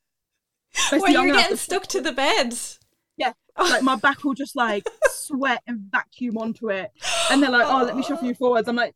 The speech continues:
Speaker 2: "Let me shuffle myself forward."
Speaker 1: Oh, no. Is that like it,
Speaker 2: Um,
Speaker 1: like, on a hot summer's day and you sit on one of those black leather couches, and then when you get up, you leave, like, a layer of skin on it 'cause you're
Speaker 2: Yeah.
Speaker 1: just stuck? Oh my God.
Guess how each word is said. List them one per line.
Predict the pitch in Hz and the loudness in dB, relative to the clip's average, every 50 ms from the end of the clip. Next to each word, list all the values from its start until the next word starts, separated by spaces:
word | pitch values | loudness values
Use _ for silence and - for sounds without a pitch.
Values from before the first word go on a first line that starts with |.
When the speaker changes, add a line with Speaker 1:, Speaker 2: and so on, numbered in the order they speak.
| _ - | _ -6
Speaker 2:
"Let | 277 381 381 | -6 -4 -2
me | 370 392 359 | 0 0 0
shuffle | - - 381 339 - - 311 269 196 - | 0 0 -6 -8 -6 -6 -6 -6 -6 -6
myself | 214 208 202 208 - _ - - 208 220 - _ _ | -8 -6 -6 -8 -10 _ -10 -8 -8 -8 -8 _ _
forward." | - 453 427 403 | -8 -8 -6 -4
Speaker 1:
Oh, | 440 523 508 480 494 508 480 453 453 453 453 453 466 466 453 480 - | -2 0 2 2 2 2 2 0 -2 0 2 4 4 4 4 2 0
no. | - | -2
Is | 330 | -4
that | - 415 370 - | -2 -2 0 2
like | 349 359 320 320 | 2 0 0 0
it, | 311 320 - | -2 -2 -2
Speaker 2:
Um, | - | 0
Speaker 1:
like, | 311 302 285 - - - | -2 -2 -2 -4 -6 -6
on | 285 285 277 | -4 -4 -4
a | 277 | -4
hot | 247 269 262 262 262 | -6 -6 -8 -8 -8
summer's | - 294 269 262 262 247 247 | -8 -8 -6 -6 -6 -8 -6
day | - 233 233 247 | -4 -2 -2 -2
and | 240 214 | -2 -4
you | 214 208 | -6 -10
sit | - - 226 214 | -8 -8 -8 -8
on | 220 | -8
one | 214 214 214 | -10 -10 -10
of | 214 208 | -10 -8
those | - 196 190 196 190 - | -6 -4 -4 -6 -6 -8
black | - 208 190 202 - - | -6 -6 -6 -6 -6 -8
leather | 202 190 190 196 185 | -8 -6 -6 -8 -10
couches, | - - 190 190 214 - - 190 180 175 165 170 | -6 -6 -6 -6 -6 -8 -10 -10 -10 -10 -12 -10
and | - 185 185 | -10 -10 -8
then | 185 180 | -8 -8
when | 190 190 | -8 -10
you | 185 | -8
get | 180 202 196 | -8 -6 -6
up, | 196 - - | -8 -8 -8
you | 208 185 | -10 -8
leave, | 185 190 190 196 180 180 | -8 -8 -10 -10 -10 -8
like, | 190 190 - | -8 -6 -4
a | - | -2
layer | 196 220 - 208 262 254 | 0 2 2 4 4 2
of | 247 262 | 2 0
skin | - - - - 247 233 247 | -2 -4 -2 0 0 2 2
on | 330 311 285 | 2 0 2
it | 285 320 370 403 - | 0 0 0 -2 -6
'cause | - 311 247 214 | -6 -8 -8 -4
you're | 220 220 | -4 -4
Speaker 2:
Yeah. | 226 226 | -2 -2
Speaker 1:
just | 220 - - _ _ _ _ _ _ _ _ | -2 -4 -6 _ _ _ _ _ _ _ _
stuck? | - - - - - 247 240 294 - - - - - | -10 -8 -8 -2 0 2 2 2 0 -4 -10 -14 -8
Oh | - 254 - | -8 -8 -8
my | - - | -8 -10
God. | - - - - - - | -6 -4 -2 -2 -2 -4